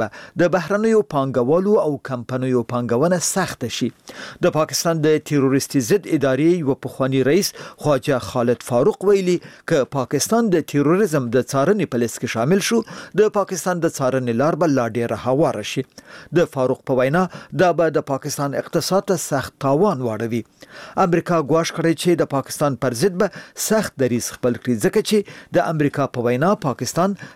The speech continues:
د سخت دریځو ملاتړ کوي. ټاکل شوې ده چې د اف آی ټی اف د ادارې غړي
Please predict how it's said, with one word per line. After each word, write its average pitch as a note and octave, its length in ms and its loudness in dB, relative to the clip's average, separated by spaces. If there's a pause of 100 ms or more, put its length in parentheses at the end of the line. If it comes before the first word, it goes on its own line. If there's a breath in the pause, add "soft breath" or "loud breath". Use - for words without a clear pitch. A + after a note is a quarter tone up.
(120)
د F#3 200 4
سخت - 360 -4
دریځو C#3 360 2 (100)
ملاتړ C#3 460 0
کوي. B2 180 -2 (580 loud breath)
ټاکل G3 300 2
شوې G3 240 2
ده F3+ 140 4
چې F3+ 100 4 (160)
د - 20 4 (200)
اف - 160 -6 (180)
آی C#3+ 160 2 (120)
ټی C#3 100 2 (160)
اف - 160 0 (120)
د F#4+ 80 4 (140)
ادارې C3 320 2 (140)
غړي G3+ 160 2